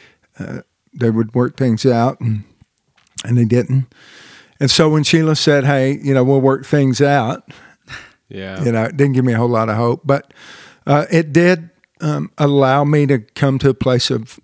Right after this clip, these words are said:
Speaker 1: kind of brokenness in my life. I was, uh, angry and, and prideful. And, and a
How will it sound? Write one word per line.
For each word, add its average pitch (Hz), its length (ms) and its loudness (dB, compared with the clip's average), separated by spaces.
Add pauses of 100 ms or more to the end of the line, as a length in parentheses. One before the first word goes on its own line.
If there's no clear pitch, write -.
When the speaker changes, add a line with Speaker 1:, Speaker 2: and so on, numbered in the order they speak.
Speaker 1:
kind 139 180 -4
of 107 120 -6
brokenness 147 720 -2
in 160 80 -4
my 156 100 -2
life. 165 380 -6
I 139 80 -6
was, 123 280 -6 (180)
uh, - 240 -16 (140)
angry 139 400 0
and, 127 100 -2 (200)
and 113 160 -10
prideful. 127 540 -4 (720)
And, 139 240 0 (100)
and 139 280 0
a 127 240 -4